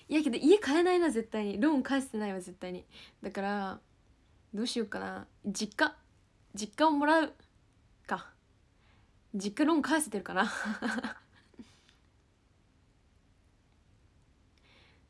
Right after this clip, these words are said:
で、そう、結構長生き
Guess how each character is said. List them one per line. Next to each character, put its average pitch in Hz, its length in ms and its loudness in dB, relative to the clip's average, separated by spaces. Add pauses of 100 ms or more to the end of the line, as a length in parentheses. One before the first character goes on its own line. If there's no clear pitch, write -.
(100)
で、 214 380 0 (800)
そ - 140 -14
う、 202 40 -10
結 359 200 -4
構 466 160 2
長 220 180 4
生 226 140 0
き - 240 -12